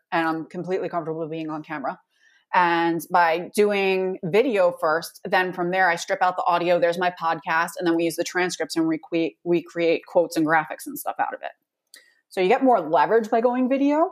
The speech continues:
first, but that doesn't mean that you have to do it that way. If you prefer to write, you should be blogging. You know, again, for me, it's more taking out that excuse for whatever your inaction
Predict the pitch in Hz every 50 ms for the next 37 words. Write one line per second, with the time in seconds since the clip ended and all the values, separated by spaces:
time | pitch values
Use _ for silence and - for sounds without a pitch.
0 | - - - 294 330 392 - - - - - _ _ - 196 175 175 - - 202
1 | 190 214 208 208 190 - - 190 190 208 202 196 185 185 180 180 170 - - -
2 | 175 175 160 - - - 156 - - 160 143 160 156 139 - - - - _ -
3 | - - - 175 _ _ _ _ _ _ - - _ _ _ _ _ - 180 -
4 | - 185 175 160 - - 180 170 151 - - _ 190 180 185 190 175 175 170 156
5 | 175 196 208 - - 170 - - 165 156 170 147 170 175 190 214 - - - -
6 | - _ _ _ _ _ _ _ _ _ _ _ _ _ - 202 185 175 165 170
7 | 156 196 196 196 185 180 180 180 175 175 190 208 214 202 185 180 185 - 196 190
8 | 185 180 185 180 175 170 - - - - 208 208 214 220 196 190 190 185 180 -
9 | 180 175 139 143 - - - - - 180 170 185 233 233 - - - _ 185 180
10 | 170 185 175 175 175 175 180 160 165 165 - 160 156 156 151 151 151 - - -